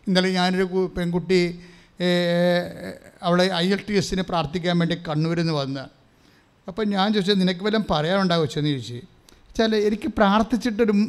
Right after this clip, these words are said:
എനിക്കൊരു, ഒരു മനസ്സിന് ഒരു സ്വസ്ഥത കിട്ടണില്ല. "നിനക്ക് വല്ലതും പറയാൻ?" അപ്പോൾ അവൾക്ക് ഐ എൽ ടി എസിന് ആ സ്-, അടുത്ത, ഏ, ഓ, പ-, ഒമ്പതാം തീയതി പരീക്ഷയാണ്, അതാണ് പറയണത്. അപ്പം ഞാൻ പറഞ്ഞു, "അതല്ലല്ലോ, വേറെ എന്തോ കാര്യമുണ്ടല്ലോ" എന്ന് ഞാൻ പറഞ്ഞു. അപ്പോൾ അവൾ പറഞ്ഞു, "അച്ഛാ,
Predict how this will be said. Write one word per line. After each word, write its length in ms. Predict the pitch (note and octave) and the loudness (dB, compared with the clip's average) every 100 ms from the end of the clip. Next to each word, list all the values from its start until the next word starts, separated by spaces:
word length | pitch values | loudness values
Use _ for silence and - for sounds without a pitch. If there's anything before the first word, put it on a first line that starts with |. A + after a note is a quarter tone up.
| - | -2
എനിക്കൊരു, 600 | G3+ G3+ A3+ A3 G#3+ G#3 G#3 | -6 -2 0 2 2 2 0
ഒരു 80 | |
മനസ്സിന് 480 | G#3+ G3 F#3+ D#3+ G#3+ | 2 4 2 2 0
ഒരു 260 | A3 G3+ G#3 | 2 2 2
സ്വസ്ഥത 480 | - F#3 - G#3 F#3+ | 0 -4 -4 0 0
കിട്ടണില്ല. 480 | E3 D3 C3 B2+ - - _ - _ _ _ _ _ - - - G#3 | 0 -2 -4 -8 -14 -20 _ -20 _ _ _ _ _ -20 -20 -10 -2
"നിനക്ക് 200 | G#3 G#3+ | 2 4
വല്ലതും 220 | A#3 A#3 | 4 4
പറയാൻ?" 280 | G3 F3+ G3+ | 4 4 2
അപ്പോൾ 140 | F3+ G3+ | 2 2
അവൾക്ക് 260 | G#3 G#3 | 2 2
ഐ 160 | A#3 A#3+ | 0 2
എൽ 120 | B3 | -2
ടി 100 | B3+ | 0
എസിന് 600 | A#3+ G#3+ A#3 B3+ C#4 A3+ | 0 0 -2 -4 -10 -10
ആ 80 | A#3+ | -10
സ്-, 140 | - A3 G#3+ | -8 -12 -8
അടുത്ത, 360 | A3 A3 A3 B3 | -2 -2 -2 -4
ഏ, 720 | A#3+ A3+ A3 G#3 G#3 G#3 G#3+ | -4 -6 -8 -10 -10 -10 -10
ഓ, 600 | A3+ A3+ G#3 - - - | -8 -8 -10 -10 -12 -16
പ-, 360 | G3+ G#3+ A3 G#3 | -6 -2 -2 -4
ഒമ്പതാം 480 | G#3 G#3 A#3 A3+ | -6 -2 0 0
തീയതി 140 | A3 G#3+ | 0 -2
പരീക്ഷയാണ്, 500 | G#3 A3+ - G3 G#3 | 0 -2 0 -2 -2
അതാണ് 260 | G#3 A#3 | -2 -2
പറയണത്. 380 | A3+ G3+ F3+ C#3+ - - - - - G#3 | 0 0 0 -4 -10 -20 -20 -20 -14 -8
അപ്പം 260 | A#3 B3 | -2 0
ഞാൻ 260 | A3+ A#3+ B3 | 0 0 -2
പറഞ്ഞു, 220 | B3 A3+ | -2 -2
"അതല്ലല്ലോ, 600 | G#3+ G#3+ A#3+ A3 A3+ G3+ | -4 -2 -2 0 0 0
വേറെ 240 | F3 G3+ | 0 -2
എന്തോ 240 | G#3 G#3 A3+ A3 | -2 -4 -6 -4
കാര്യമുണ്ടല്ലോ" 560 | G3 G#3 G3+ F#3 F3+ | -2 -2 0 0 0
എന്ന് 120 | F3+ E3+ | 0 0
ഞാൻ 160 | D#3 | 0
പറഞ്ഞു. 200 | C#3+ C3 - - - - | -4 -10 -14 -20 -20 -14
അപ്പോൾ 200 | - G#3+ | -6 -2
അവൾ 140 | F#3+ F#3 | 0 0
പറഞ്ഞു, 180 | E3+ | 0
"അച്ഛാ, 380 | E3 - E3 F3 | -2 -2 -4 -4